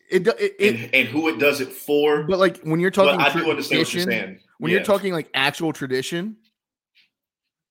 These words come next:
Speaker 1: that's, that's, you're, you're, that's a good gesture. It's not a tradition, in my opinion.
Speaker 2: That's
Speaker 1: It's
Speaker 2: fair.
Speaker 1: forced.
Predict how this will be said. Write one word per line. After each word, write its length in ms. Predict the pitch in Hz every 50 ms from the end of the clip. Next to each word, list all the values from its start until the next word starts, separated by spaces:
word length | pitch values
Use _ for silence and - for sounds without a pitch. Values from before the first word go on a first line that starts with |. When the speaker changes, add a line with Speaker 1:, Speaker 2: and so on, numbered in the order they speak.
| _
Speaker 1:
that's, 280 | - 139 156 - - 143 139 _ -
that's, 320 | 147 160 156 156 - - - _ - - _ _ _ _ _
you're, 320 | - 147 143 156 156 160 160
you're, 220 | 165 160 160 165 -
that's 180 | 180 185 180 220
a 60 | 180
good 260 | 139 190 196 - -
gesture. 380 | - 160 151 143 - - - - -
It's 140 | 113 - 151
not 140 | 151 151
a 60 | 147 -
tradition, 500 | - 131 113 117 98 - - - - _ _ _ _ _ _ _ _ _ _ _ _ _ _ _ _ _ _ _ _ _ _ _ _ _ _ _ _ _ _ _ _ _ _ _ _
in 100 | 123 123
my 160 | 135 135 123
opinion. 320 | 101 - 104 104 85 - _ _ _ _ _ _ _ _ _ _ _ _ _ _ _ _ _ _ _ _ _ _ -
Speaker 2:
That's 140 | 143 151 -
Speaker 1:
It's 60 | -
Speaker 2:
fair. 100 | 156 151
Speaker 1:
forced. 440 | 151 147 156 175 185 - - -